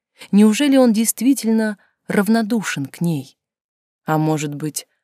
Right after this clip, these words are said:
он болен, и первый шаг следует сделать ей? Конечно, у нее хватит смелости зайти к его родителям, навести справки и сказать,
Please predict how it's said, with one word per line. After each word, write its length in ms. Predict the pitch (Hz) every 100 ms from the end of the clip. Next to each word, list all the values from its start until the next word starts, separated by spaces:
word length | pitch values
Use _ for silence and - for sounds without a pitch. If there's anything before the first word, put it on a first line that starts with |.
| _ -
он 260 | 160 156
болен, 540 | 143 220 240 156 147 143 _ -
и 260 | 160 160
первый 380 | - 190 185 165
шаг 280 | - 185 180
следует 600 | - 165 165 165 160 - -
сделать 600 | 170 151 165 160 160 - -
ей? 500 | 156 160 247 220 - _ _ _ _ _ _ _ _ _ _ _ _ _ -
Конечно, 600 | 180 180 175 - 180 175
у 80 | 190
нее 260 | 180 180
хватит 540 | 170 180 233 214 160 -
смелости 560 | 165 170 156 151 -
зайти 400 | 156 160 160 170
к 80 | -
его 280 | 170 156 160
родителям, 600 | 160 165 233 185 170 165 - - -
навести 500 | 180 185 185 - 175
справки 680 | - - 208 208 - 160 156 - _
и 180 | - 165
сказать, 640 | 151 - 160 170 185 -